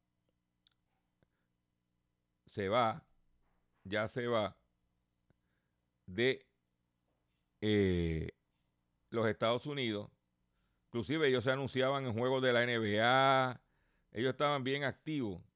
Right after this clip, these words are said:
Pues ellos acaban de decir que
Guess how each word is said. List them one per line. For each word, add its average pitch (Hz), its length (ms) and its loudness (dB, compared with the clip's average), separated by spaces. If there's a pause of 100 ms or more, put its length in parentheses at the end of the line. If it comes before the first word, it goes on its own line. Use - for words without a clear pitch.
(2750)
Pues 104 160 6
ellos 113 140 10
acaban 120 380 8
de 123 80 8
decir 120 400 4
que 101 420 -4